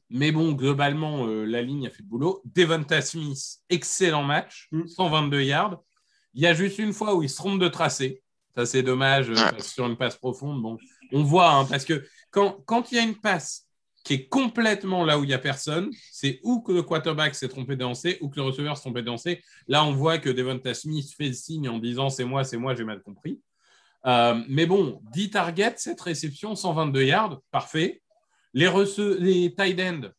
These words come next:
Speaker 1: soixante yards, cinquante-six yards, un touchdown, parfait. Kenneth Gainwell, il fait quatre-vingt-neuf yards sur le match. Donc,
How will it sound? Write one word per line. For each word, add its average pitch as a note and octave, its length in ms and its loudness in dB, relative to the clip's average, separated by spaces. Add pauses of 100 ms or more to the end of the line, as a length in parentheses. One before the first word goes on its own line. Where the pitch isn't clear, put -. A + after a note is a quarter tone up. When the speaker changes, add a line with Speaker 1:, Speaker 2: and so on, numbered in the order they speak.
Speaker 1:
soixante F3+ 480 -4
yards, E3+ 220 0
cinquante-six E3+ 500 -6
yards, E3 400 -2
un D#3+ 80 -4
touchdown, C#3+ 580 -4 (200)
parfait. C#3 520 -2 (560)
Kenneth G#3 400 2
Gainwell, F3 480 2
il B2+ 120 -6
fait B2+ 180 -6
quatre-vingt-neuf D3+ 640 -2
yards C#3+ 220 -2
sur A#2 140 -6
le A2+ 120 -4
match. D#3 460 -4 (680)
Donc, C#3+ 360 0